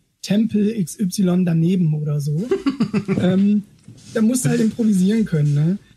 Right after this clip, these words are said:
Speaker 1: Es ist aber immer noch besser, als zu sagen, „Ja, nee, die Brücke ist jetzt hier eingestürzt, äh, Pech.“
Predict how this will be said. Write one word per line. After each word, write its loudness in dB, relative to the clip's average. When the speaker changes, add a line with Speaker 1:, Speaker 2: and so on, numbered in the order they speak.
Speaker 1:
Es -2
ist -2
aber -2
immer 2
noch -2
besser, -2
als -2
zu -2
sagen, 2
„Ja, 0
nee, 0
die 2
Brücke -2
ist 0
jetzt -2
hier -2
eingestürzt, -2
äh, -16
Pech.“ -4